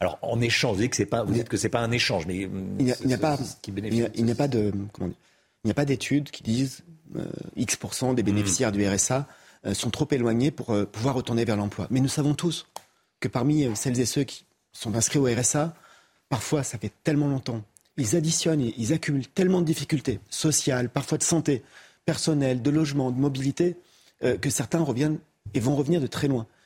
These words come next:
Speaker 2: Et ça explique aussi pourquoi il faut que les choses soient adaptées. Adaptées, personnalisées, parfois adaptées, non pas parce que vous êtes très éloigné de l'emploi, mais parce que vous avez des difficultés. Je, je prends souvent cet exemple. Mais lorsque vous êtes, euh,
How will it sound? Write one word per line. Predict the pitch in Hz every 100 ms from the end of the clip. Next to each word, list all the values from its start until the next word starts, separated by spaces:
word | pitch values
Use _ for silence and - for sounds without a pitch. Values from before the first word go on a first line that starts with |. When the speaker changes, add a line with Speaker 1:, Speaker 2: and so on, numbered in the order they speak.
| _ -
Speaker 2:
Et |
ça | 113 - 131
explique | 131 - 180 151
aussi | - -
pourquoi | 139 - 147 196 _ _ _ _ -
il |
faut | 117 180
que | 143
les |
choses | 127 160
soient | - 135
adaptées. | 123 120 - - _ _ _ -
Adaptées, | 139 143 135 - 165
personnalisées, | 185 165 - 131 123 113 - _ _ _ -
parfois | 170 - 202
adaptées, | 160 147 - 180 180
non | 147 180
pas | 185 180
parce | 147
que | -
vous | 127 123
êtes | 120 - _ _ _ _ _ _
très | - 151 127
éloigné | 123 127
de | 131
l'emploi, | 147 214 165 -
mais | 120
parce | 120
que | -
vous | 135
avez | 123 120
des |
difficultés. | 113 104 - 143 214 170 _ _ _
Je, | -
je | 110 117
prends | 151
souvent | 147 165
cet | 165 151
exemple. | 143 123 127 - _ _ _ -
Mais | 123
lorsque | 165 -
vous | 160 151
êtes, | 170 156
euh, | 120